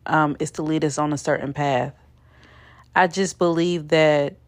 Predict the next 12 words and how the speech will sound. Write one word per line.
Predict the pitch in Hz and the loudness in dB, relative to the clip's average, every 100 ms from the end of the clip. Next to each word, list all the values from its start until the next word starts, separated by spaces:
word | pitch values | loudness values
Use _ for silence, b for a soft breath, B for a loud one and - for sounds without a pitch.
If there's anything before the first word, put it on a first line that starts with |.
| _ _ _ _ _ _ _ _ - | _ _ _ _ _ _ _ _ -12
some | - 170 170 | -4 -2 0
of | 160 | 2
us | 165 160 - | 2 0 0
just | 156 143 - | -2 -2 -6
get | 147 143 - | -4 -4 -6
stuck. | - - - - 135 131 - - - - _ _ _ _ _ _ - | -6 -6 -8 2 4 4 2 -8 -18 -18 _ _ _ _ _ _ -8
You | 147 | -4
know, | 147 147 | 0 0
the | 143 143 147 | 0 -2 -2
ego | 151 156 151 | 2 6 6
comes | 151 165 156 156 147 | 4 0 0 -2 -4
in | 151 147 147 147 143 | -2 -2 -2 -2 -2